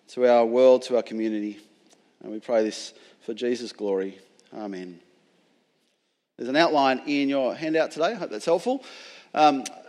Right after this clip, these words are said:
I, I was in a courtroom a few, uh, months ago, uh, with a friend, and we, we actually listened to a few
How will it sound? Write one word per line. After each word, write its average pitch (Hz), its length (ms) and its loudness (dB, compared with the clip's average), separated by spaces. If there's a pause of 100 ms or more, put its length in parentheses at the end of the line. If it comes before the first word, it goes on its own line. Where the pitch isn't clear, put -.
(400)
I, 170 140 6
I 175 100 6
was 180 140 6
in 160 280 2
a 151 140 4
courtroom 196 440 6
a 139 40 2
few, 156 420 2
uh, 135 540 2
months 208 240 -4
ago, 226 420 8
uh, 160 300 6
with 156 80 0
a 151 60 0
friend, 233 340 2
and 170 260 2
we, 170 180 6
we 175 220 4
actually 190 280 4
listened 202 220 4
to 175 80 0
a - 20 -4
few 180 420 0